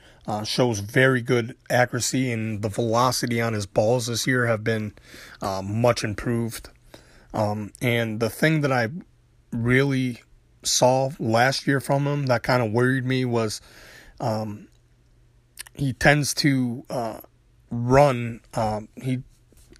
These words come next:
tends to rely on his legs a little bit more when the pocket starts to collapse. But when the pocket this year has collapsed on him a little bit, he's stayed poised, go through his reads, and, uh, make the play,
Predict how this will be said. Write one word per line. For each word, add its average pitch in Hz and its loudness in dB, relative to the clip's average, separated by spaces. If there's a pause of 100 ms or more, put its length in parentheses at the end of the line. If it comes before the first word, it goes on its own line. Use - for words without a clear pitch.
(120)
tends 147 2
to 127 -2
rely 120 0
on 113 -2
his 104 -4
legs 113 0
a 104 -6
little 104 -2
bit 208 -4 (580)
more 117 2
when 104 -4 (380)
the - -2
pocket - 0
starts - 0
to 107 -4
collapse. 107 0
But 107 -6
when 113 0
the 107 -2
pocket 131 0
this - 0
year 131 2
has 120 -2
collapsed 117 0
on 139 2
him 143 -2
a 139 0
little 135 0
bit, 139 -2 (380)
he's 110 0
stayed 117 2
poised, 127 2 (260)
go 123 4
through 123 -2
his 110 0
reads, 123 -2 (320)
and, 110 -2
uh, 107 -2
make 113 -2
the - -16
play, 110 0